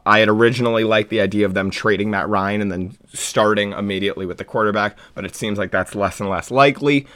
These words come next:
Maybe there's even a chance that Matt Ryan goes down with an injury slash plays so bad that a, that the rookie ends up starting anyways,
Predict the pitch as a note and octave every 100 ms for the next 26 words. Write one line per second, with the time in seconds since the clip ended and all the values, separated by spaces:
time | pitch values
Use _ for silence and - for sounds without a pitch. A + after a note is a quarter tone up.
0 | - A#2 B2+ C3+ C3 A#2+ B2 A#2+ A2+ -
1 | A2+ G#2 - G2 - - - G#2 A2 G#2+
2 | G#2 G#2 G#2+ G#2 G2+ A#2 A#2 A#2 A2+ G#2+
3 | - G#2+ G#2 G2 - - - G#2+ G2+ -
4 | G#2+ G#2 G2+ G2 G2+ F#2+ F#2 F2+ - -
5 | _ _ G2 G2 G2 G2+ G2+ G2 G2+ F#2+
6 | F#2+ F#2+ - - - - G#2+ F2+ F#2+ B2
7 | C3 B2+ B2+ B2